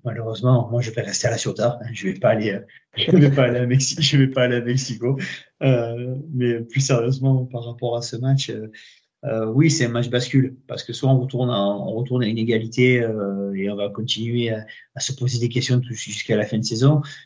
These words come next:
soit, euh, on les bat, même si on, même si on les bat pas avec une très grande différence de points, du moins qu'on les bat, ça,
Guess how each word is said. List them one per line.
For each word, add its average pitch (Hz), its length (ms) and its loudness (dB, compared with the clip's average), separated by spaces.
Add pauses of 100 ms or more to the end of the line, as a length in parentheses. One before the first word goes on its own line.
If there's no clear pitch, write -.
soit, 127 640 4
euh, 113 40 -8 (380)
on 123 140 -2
les 120 140 -2
bat, 139 500 0 (100)
même 123 180 0
si 131 160 -2
on, 120 160 -2
même 123 180 -2
si - 140 -8
on 117 120 -2
les 113 140 -4
bat 110 160 -4
pas 127 180 2
avec 113 260 -2
une 101 140 -4
très 101 160 -6
grande 113 260 -4
différence 120 400 -2
de 120 80 -2
points, 123 180 0
du 113 140 -4
moins 110 160 0
qu'on 113 120 -4
les 113 120 -2
bat, 117 140 -2
ça, 107 140 -4